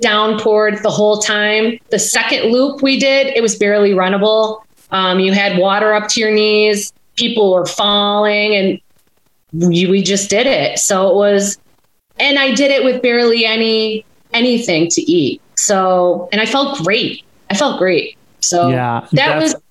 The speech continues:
Speaker 2: awesome.
Speaker 1: experience. I felt really good, which a couple years ago, if I did something like that, I would have probably felt like I had to eat two meals doing <laughs> something like that. So,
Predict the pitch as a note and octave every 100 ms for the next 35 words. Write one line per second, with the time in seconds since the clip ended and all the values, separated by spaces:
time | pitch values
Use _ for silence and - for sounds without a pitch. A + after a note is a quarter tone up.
0 | _ C4 C#3+ C3 C3 A#2+ A2+ F#3 A3 G#3+
1 | G3+ G#3+ - _ G3+ - _ _ _ _
2 | _ _ G#3 A3+ A#3 A3 G#3 G3 G3 G3+
3 | G3+ G3 G3 G3 G3+ G3+ - _ _ G3+
4 | G#3+ G#3 - - - - _ _ _ -
5 | A#3 A#3 A3 G3+ G#3+ G#3+ A3 A3 A3 G#3+
6 | G#3 G#3 G3+ G#3+ G#3 G#3 G3+ F#3+ F#3+ F#3+
7 | F#3+ F#3 F3+ F3+ F3 E3+ E3+ - F#3 F3+
8 | F3 F3+ F3+ F3+ F3+ E3+ E3+ E3+ F3 D#3+
9 | F3+ E3+ E3+ D#3+ - F3 F3 E3+ - _
10 | _ _ _ _ _ _ _ _ _ _
11 | - B3 A#3+ A3 G#3+ G#3 F#3 F3+ - F#3
12 | F3 G#3 A#3+ - A#3 G#3 F#3+ F3+ F#3 F3+
13 | E3+ - - F3+ F3 F3